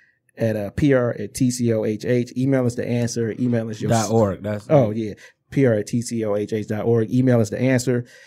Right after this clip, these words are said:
Speaker 1: and we, uh, get contact you, whoever answered the question first, and we got something nice to send you.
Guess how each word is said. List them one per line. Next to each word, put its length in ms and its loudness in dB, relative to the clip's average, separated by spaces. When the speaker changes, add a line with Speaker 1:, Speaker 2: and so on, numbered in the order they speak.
Speaker 1:
and 220 -4
we, 200 4
uh, 340 -2
get 220 0
contact 460 2
you, 320 -2
whoever 480 0
answered 300 -2
the 40 -6
question 300 0
first, 280 0
and 140 -8
we 80 -6
got 200 -6
something 240 -8
nice 220 -16
to 60 -16
send 240 -14
you. 120 -16